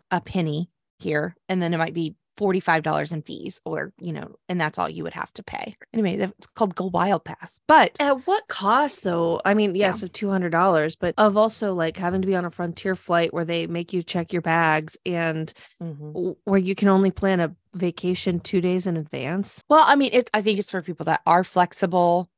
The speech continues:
Speaker 1: you know, and at least the international gives you a little bit more time to, to plan it out. But yeah, I don't know. It, the, the problem is Frontier doesn't leave from Burbank or L A X for me. They leave out of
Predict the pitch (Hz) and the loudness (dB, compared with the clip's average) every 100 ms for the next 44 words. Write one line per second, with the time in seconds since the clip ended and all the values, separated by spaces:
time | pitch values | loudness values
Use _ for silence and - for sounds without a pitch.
0 | - 185 165 156 165 165 170 165 160 156 | -6 -2 0 0 0 -2 -2 -2 -2 -8
1 | - - _ _ - - 208 294 349 240 | -12 -20 _ _ -12 -2 2 4 4 4
2 | 247 202 160 180 185 165 170 147 151 143 | 4 4 2 0 0 0 0 -2 -2 -2
3 | 151 156 147 156 151 - 160 156 196 226 | -4 -6 -6 -8 -8 -4 0 2 2 0
4 | 220 _ 240 233 - 220 - 240 240 233 | -4 _ -12 -12 -12 -16 -4 0 2 2
5 | 233 233 - _ _ _ _ - 175 156 | 2 2 0 _ _ _ _ 0 2 2
6 | _ _ - 196 170 - _ _ _ - | _ _ -2 0 0 -2 _ _ _ -6
7 | 415 494 330 - 254 - _ - 262 - | 0 6 6 6 0 -4 _ -2 0 -2
8 | - 269 294 359 311 - 269 262 247 247 | -2 0 2 2 -2 -4 -8 -6 -2 0
9 | 226 - 233 233 240 208 208 - 202 190 | 0 2 2 2 -4 -6 -6 -4 -2 0
10 | 185 190 190 - 196 180 185 175 170 165 | 0 0 -2 -4 -6 -2 -2 0 0 -2
11 | - - - 160 151 202 349 - - 220 | -2 -10 -6 -4 -2 -2 -2 -6 -2 0
12 | 196 202 180 180 165 160 | 2 2 2 2 0 -4